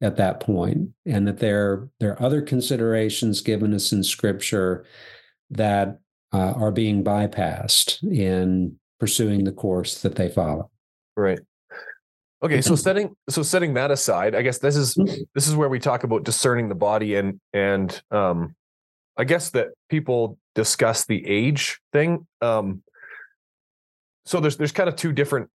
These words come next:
Speaker 2: uh, sides to this. So, like, if you are Paedo Communionist, you would, you would accept that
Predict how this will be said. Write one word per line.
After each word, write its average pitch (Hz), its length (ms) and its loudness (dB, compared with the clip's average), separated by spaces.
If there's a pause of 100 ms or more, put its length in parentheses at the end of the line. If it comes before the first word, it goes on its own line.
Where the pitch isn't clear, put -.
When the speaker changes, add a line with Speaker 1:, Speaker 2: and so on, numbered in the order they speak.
(160)
Speaker 2:
uh, 98 220 2
sides 127 440 -2
to - 60 -6
this. 101 120 -2
So, 127 80 0
like, 110 320 0
if 120 140 -6
you 131 240 2
are 113 80 2
Paedo 160 300 0
Communionist, 123 500 0
you 120 100 2
would, 110 220 0
you 120 120 0
would 113 100 4
accept - 400 -2
that 101 200 0